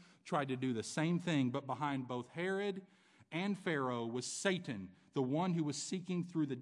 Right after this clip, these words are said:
both of them to stop the coming of the Messiah into the world, and he did not succeed. And even when he thought he had,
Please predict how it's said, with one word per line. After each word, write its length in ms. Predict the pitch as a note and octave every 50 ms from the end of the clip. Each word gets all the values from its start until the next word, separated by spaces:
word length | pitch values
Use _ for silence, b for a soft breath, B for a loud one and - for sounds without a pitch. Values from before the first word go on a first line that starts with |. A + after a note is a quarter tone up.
| - - B2+
both 300 | B2 F3 A3+ B3 - -
of 120 | C#3+ B2
them 220 | B2+ B2 A#2 B2
to 120 | B2 - B2
stop 460 | - - - - D#3+ E3 F3 E3 D#3+
the 60 | E3
coming 360 | E3 - E3+ D#3+ D#3+ D3+ C#3+
of 60 | C#3 C3+
the 60 | C3+
Messiah 460 | C3 B2 - - D#3 D3 D3+ C#3+ C#3+
into 160 | C#3+ C#3 C3+
the 60 | C3
world, 300 | B2+ B2+ C3 B2+ B2+ B2 A#2+
and 100 | A2+ A2
he 120 | A2+ G#2+ G2 F#2+
did 320 | - B2+ C3 C3 C#3 C3+ C3 b b b b b b _
not 360 | B2 B2 B2+ B2+ B2 B2+ - - - _ _
succeed. 640 | - - C3+ B2+ - - - C#3+ A#2 G2+ F#2 E2 E2 - _ B B B B B B B B
And 140 | C3 B2+ A#2+
even 320 | - D3 F3 F3 F3+ F3
when 160 | F3 E3+ D#3+ E3+
he 80 | E3
thought 300 | D3+ - F3+ D#3+ D#3 D#3
he 100 | E3 D#3
had, 480 | D3 D#3+ D3 C#3 B2 G2+ F2+ F2 -